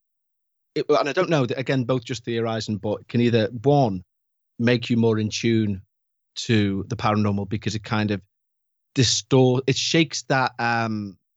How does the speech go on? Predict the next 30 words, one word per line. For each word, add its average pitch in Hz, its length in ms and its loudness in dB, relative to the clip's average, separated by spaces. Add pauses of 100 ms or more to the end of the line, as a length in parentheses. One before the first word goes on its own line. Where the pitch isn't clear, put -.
(160)
it 113 80 -8
shakes 160 300 -2
those 147 280 0
walls 120 460 0
of 104 100 -6
rationality 110 560 -4
that 117 140 -2
you 113 100 -4
build 107 320 0
up 104 120 -4
as 101 120 -4
an 98 80 -2
adult 101 420 -4 (340)
that 226 100 2
stop - 360 -2
you - 40 -2
from 107 180 -2
seeing 104 340 -4
things, 95 440 -10
I 110 120 -2
think. 92 280 -8 (100)
Or 135 180 4
two, 160 320 2
it 127 100 -4
could 139 280 -4
be 135 440 -2
that 120 260 -6
there 113 140 -4
are 110 60 -2
these 117 600 -4